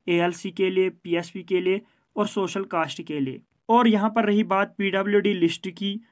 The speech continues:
कि कब पीडब्ल्यूडी लिस्ट आने वाला है। पिछली बार एक नोटिस निकाली गई थी, उसमें जीएडी अभी भी टाइम लगा रहा है। जेकेएसएसबी वालों ने इस, वो मेंशन किया था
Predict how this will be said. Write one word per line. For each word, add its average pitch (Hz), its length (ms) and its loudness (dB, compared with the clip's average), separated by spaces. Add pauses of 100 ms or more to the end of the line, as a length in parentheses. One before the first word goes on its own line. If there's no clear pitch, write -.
(160)
कि 180 80 2 (140)
कब 175 240 4
पीडब्ल्यूडी 175 640 0
लिस्ट 156 340 -4
आने 160 380 -2
वाला 165 260 2
है। 180 200 -6 (320)
पिछली 233 260 4
बार 208 380 4
एक 190 240 0
नोटिस 175 340 -6
निकाली 170 360 -2
गई 170 200 4
थी, 185 240 -6 (320)
उसमें 214 400 2
जीएडी 185 600 0
अभी 180 240 0
भी 180 180 -6
टाइम 160 340 -2
लगा 160 260 0
रहा 160 200 -2
है। 165 180 -4 (100)
जेकेएसएसबी 175 680 -2
वालों 165 300 -2
ने 170 160 -4
इस, 170 140 -8
वो 160 220 -4
मेंशन 160 400 -8
किया 185 220 -2
था 185 220 -2